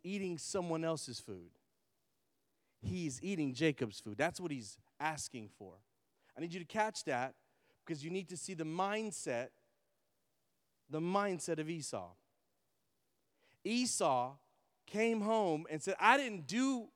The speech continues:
well today, but I want to eat your food. Give me quickly your food because I am so hungry." He's desperate, he's hungry, and he's failed.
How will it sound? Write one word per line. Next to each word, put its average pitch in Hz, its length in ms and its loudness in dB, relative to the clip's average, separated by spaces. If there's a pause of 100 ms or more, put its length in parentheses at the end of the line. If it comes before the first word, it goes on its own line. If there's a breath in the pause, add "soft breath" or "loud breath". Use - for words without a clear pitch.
(100)
well 233 420 8
today, 151 500 0 (280 soft breath)
but 156 100 8
I 175 40 10
want 175 240 6
to 156 180 2
eat 180 300 -2
your 139 260 6
food. 95 420 -2 (1500)
Give 220 300 4
me 170 160 4
quickly 160 800 2 (800)
your 185 340 8
food 185 400 2
because 160 320 0
I 190 200 4
am 151 200 2
so 220 680 4 (420 soft breath)
hungry." 160 480 0
He's 131 460 -12
desperate, 214 560 4 (320 soft breath)
he's 143 240 0
hungry, 208 560 -4 (760)
and 120 160 -8
he's 113 240 -8
failed. 101 540 -2